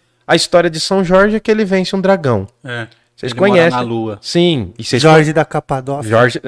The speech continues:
Speaker 1: Então, tem esse Jorge
Speaker 2: E a
Speaker 1: também, que foi
Speaker 2: oração de São
Speaker 1: canonizado.
Speaker 2: Jorge é linda, hein, cara?
Speaker 1: É bonita.
Speaker 2: Putz.
Speaker 1: Mas você sabe que tem o Siegfried também, da mitologia nórdica.
Speaker 2: Aham.
Speaker 1: Que é um, um, um herói que destrói um dragão.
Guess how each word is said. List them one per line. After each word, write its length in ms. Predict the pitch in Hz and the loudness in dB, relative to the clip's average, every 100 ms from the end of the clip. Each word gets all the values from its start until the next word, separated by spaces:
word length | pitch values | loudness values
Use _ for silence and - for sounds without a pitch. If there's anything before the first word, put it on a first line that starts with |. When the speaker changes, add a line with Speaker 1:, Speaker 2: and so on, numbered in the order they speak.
| 131 | -8
Speaker 1:
Então, 400 | 143 - 131 90 | -6 2 2 2
tem 260 | 117 101 | 0 0
esse 220 | 107 - 156 | -2 -4 -2
Jorge 360 | 151 147 147 165 | 2 2 2 0
Speaker 2:
E 40 | |
a 20 | |
Speaker 1:
também, 180 | 165 131 | 2 4
que 0 | |
foi 40 | 143 | 2
Speaker 2:
oração 280 | 131 147 | 2 0
de 60 | 156 | 0
São 80 | 139 202 | 0 0
Speaker 1:
canonizado. 200 | 147 131 | 2 2
Speaker 2:
Jorge 200 | 170 247 | 2 2
é 20 | |
linda, 300 | 226 196 160 160 | -2 -2 -4 -6
hein, 80 | |
cara? 260 | 165 131 101 | -2 -2 0
Speaker 1:
É 60 | 92 | -2
bonita. 560 | 101 127 110 98 90 | -2 -2 -2 -2 -6
Speaker 2:
Putz. 400 | 80 - - - _ | -8 -12 -20 -20 _
Speaker 1:
Mas 520 | - 107 107 104 104 - | -2 2 4 4 2 0
você 100 | 127 | -2
sabe 320 | - 120 131 | 0 0 0
que 100 | 156 | -6
tem 220 | 170 165 | -4 -4
o 40 | |
Siegfried 640 | 160 143 127 120 - 98 90 | -2 -2 -4 -6 -8 -10 -6
também, 340 | 113 98 90 | -6 -4 -4
da 80 | 87 | -6
mitologia 440 | 90 - 101 95 101 | -8 -6 -6 -4 -4
nórdica. 380 | 95 87 - | -2 -4 -4
Speaker 2:
Aham. 460 | 151 123 131 127 151 _ _ | -4 -2 -4 -6 -8 _ _
Speaker 1:
Que 100 | 120 | 0
é 80 | 95 | 2
um, 320 | 110 131 127 110 135 | 2 -2 -4 -10 -6
um, 1600 | 131 127 120 120 120 123 113 110 110 104 95 107 104 104 101 104 | -4 -2 -2 -4 -4 -4 -6 -6 -6 -10 -10 -8 -6 -6 -6 -2
um 40 | |
herói 480 | 117 107 104 131 180 - | 0 2 2 0 -4 -12
que 120 | - | -14
destrói 360 | - - 127 | -10 -4 -2
um 80 | 120 | 0
dragão. 480 | 143 180 147 123 147 | 0 0 0 -2 -4